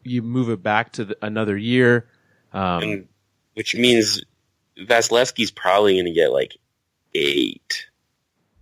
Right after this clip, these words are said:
Speaker 1: So you're thinking, ni-, yeah, so over sixty, sixty plus for
Speaker 2: Yeah.
Speaker 1: one, two, three.
Speaker 2: And,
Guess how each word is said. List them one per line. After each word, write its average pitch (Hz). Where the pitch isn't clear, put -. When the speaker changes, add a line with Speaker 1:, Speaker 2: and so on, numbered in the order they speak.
Speaker 1:
So 104
you're 101
thinking, 104
ni-, 107
yeah, 208
so -
over 151
sixty, 120
sixty 175
plus -
for 113
Speaker 2:
Yeah. 92
Speaker 1:
one, 113
two, 113
three. 98
Speaker 2:
And, 123